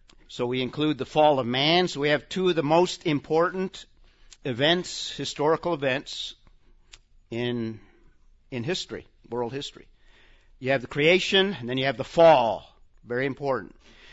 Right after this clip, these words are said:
Then we have the early history of civilization, chapters four through nine, and we have a very significant event there, a third major event of world history, which would be the Genesis flood. And these are more important than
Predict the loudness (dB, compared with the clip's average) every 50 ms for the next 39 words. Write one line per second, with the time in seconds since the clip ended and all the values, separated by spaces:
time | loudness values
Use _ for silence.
0 | -20 -20 _ _ -2 2 4 6 8 6 6 6 6 6 6 6 6 4 2 0
1 | 0 -2 -2 -2 -2 0 -2 0 2 2 0 4 4 4 4 2 0 -4 -8 -8
2 | -4 -2 -2 -2 -4 -6 -14 -14 -12 -6 -4 0 0 0 -2 -4 -8 -8 -4 -4
3 | -2 -2 -2 0 0 0 0 0 0 0 -2 -4 -6 -6 -8 -10 -12 -12 -10 -6
4 | -4 -2 -2 -2 -2 0 0 0 0 0 -2 -6 -10 -8 -8 -8 -8 -8 -8 -8
5 | -6 -6 -6 -6 -4 -6 -6 -6 -4 -4 -2 0 0 0 0 -2 -4 -8 -4 0
6 | 2 4 4 4 2 0 -2 -4 -4 -4 -2 -2 -4 -4 -4 -4 -4 -4 -2 -2
7 | -4 -4 -6 -8 -6 -4 -4 -4 -6 -6 -10 -10 -10 -10 -12 -10 -8 -6 -6 -8
8 | -8 _ _ _ _ _ -20 -20 _ -20 -20 _ _ -20 -20 -18 -16 -12 -8 -8
9 | -8 -8 -8 -6 -4 -4 -4 -4 -6 -8 -10 -12 -14 -14 -8 0 4 6 6 6
10 | 4 2 -4 -12 -12 -12 -18 -20 _ _ _ _ -20 _ _ _ _ _ _ _
11 | _ _ _ _ _ -10 -8 -6 -4 -2 -2 -2 -2 -2 -2 0 2 2 4 4
12 | 4 4 2 2 2 2 2 2 0 -4 -2 -2 -4 -4